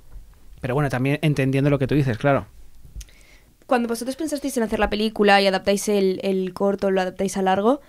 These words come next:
Speaker 2: ¿tuvisteis que pensar, "Vale, igual mi público en este tiempo ha cambiado"?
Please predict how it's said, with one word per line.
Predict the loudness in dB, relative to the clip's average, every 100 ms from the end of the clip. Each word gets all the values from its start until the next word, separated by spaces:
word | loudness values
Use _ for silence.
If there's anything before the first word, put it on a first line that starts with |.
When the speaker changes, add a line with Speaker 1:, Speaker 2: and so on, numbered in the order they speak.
| -20 -20 -20 _ _ _ _
Speaker 2:
¿tuvisteis | 4 4 0 0 0 0
que | 0 2
pensar, | 4 2 6 8 8 6 -4 _ _
"Vale, | 2 2 2 -6 _ _
igual | 2 4 4
mi |
público | 2 2 2
en | 0
este | 0 0
tiempo | 0 2 6
ha | 6
cambiado"? | 6 4 4 4 2